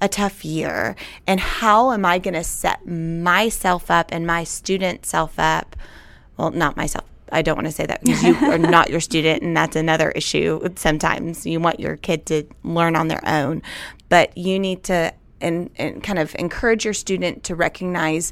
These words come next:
Speaker 1: what their strengths are and weaknesses and prepare for outside help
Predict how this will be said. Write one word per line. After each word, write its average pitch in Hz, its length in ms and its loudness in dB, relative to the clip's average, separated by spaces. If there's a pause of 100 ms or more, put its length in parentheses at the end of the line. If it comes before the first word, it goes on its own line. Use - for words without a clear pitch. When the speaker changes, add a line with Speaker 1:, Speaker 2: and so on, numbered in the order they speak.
(260)
Speaker 1:
what 165 160 0
their 180 160 2
strengths 175 400 -4
are 175 160 2
and 175 120 -4
weaknesses 165 680 -2
and 165 220 -4 (260)
prepare 175 400 2
for - 200 -4
outside - 420 -2
help - 400 -2